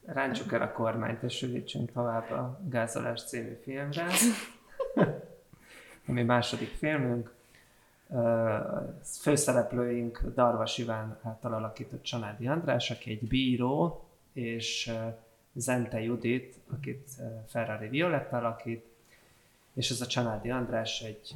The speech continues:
ö, nagyon keményen dolgozó, becsületes, ö, erős morális iránytűvel rendelkező bíró, akit ö, Zente Judit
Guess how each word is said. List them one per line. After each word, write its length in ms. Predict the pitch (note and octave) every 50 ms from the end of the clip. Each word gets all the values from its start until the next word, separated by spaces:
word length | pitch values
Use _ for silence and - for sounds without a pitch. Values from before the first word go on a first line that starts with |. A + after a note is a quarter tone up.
| - -
ö, 40 | C3 A2+ A2 A2 G#2+ A2 A2 A2 - - - - - - B2
nagyon 440 | B2 B2 A#2 A#2 A2+ A2+ A2 A2+ - -
keményen 540 | - - B2 A#2+ A2+ A2 G#2+ G#2+ G#2 G#2+ G#2+
dolgozó, 760 | G#2+ A2+ A2+ A2 A2 A2 G#2+ G#2+ - - A2+ A2 G#2+ A2 A2 A2+
becsületes, 1040 | A#2+ A#2 - - - B2+ A#2 A2+ - - - - A2+ - - - - - - - - - - _ -
ö, 40 | B2 A#2+ A#2+ A#2+ B2 - - - -
erős 440 | - C3 B2 B2 A#2+ A#2 A#2 - -
morális 480 | B2+ A#2 A#2 A#2 A2 A2 A2 A2 -
iránytűvel 520 | - A#2 A2+ A#2 A2+ - B2 A2+ - A#2 -
rendelkező 600 | A#2 A#2 A2+ A#2+ A2+ - - - - - - A#2
bíró, 440 | - C#3+ D#3 D3+ C#3 B2 A#2+ A#2+ A#2+
akit 480 | B2+ C3+ B2+ - - B2 A#2+ - - - - - _ _ _ _ _ _ _ _ _ _ _ -
ö, 80 | - A#2+ A2+ A2+ A2 A2 A2 G#2+ G#2+ G#2+ G#2+ G#2+ A2 G#2+ A2 G#2 - - - _ _ _ _
Zente 400 | - - B2+ A#2 A2+ A2 - A2+
Judit 480 | A2 A2+ A2+ - - A2 - - - -